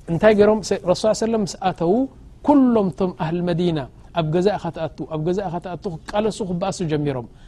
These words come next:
ኣብ ገዛ ይንበር፣ ኣብ ገዛ ይንበር። ድሓር እታ ገመል ትኸይድ ነይራ። እንታይ ኢሎም ረሱል ስ ሰለም?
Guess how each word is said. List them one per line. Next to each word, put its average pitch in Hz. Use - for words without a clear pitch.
ኣብ 180
ገዛ 185
ይንበር፣ 180
ኣብ 170
ገዛ 180
ይንበር። 151
ድሓር 220
እታ -
ገመል 196
ትኸይድ 180
ነይራ። 151
እንታይ 165
ኢሎም 185
ረሱል 165
ስ 156
ሰለም? 202